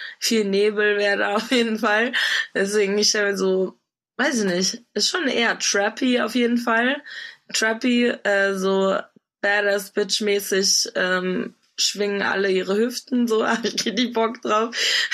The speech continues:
<laughs> Und, äh, und meine Snare ist, glaub ich, auch eher so,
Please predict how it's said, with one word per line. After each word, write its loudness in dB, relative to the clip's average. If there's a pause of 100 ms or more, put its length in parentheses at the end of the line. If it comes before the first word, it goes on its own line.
(280)
<laughs> -4
Und, 0
äh, 2 (240)
und -2
meine 2
Snare 0
ist, -6
glaub 2
ich, 0
auch 0
eher 2
so, 0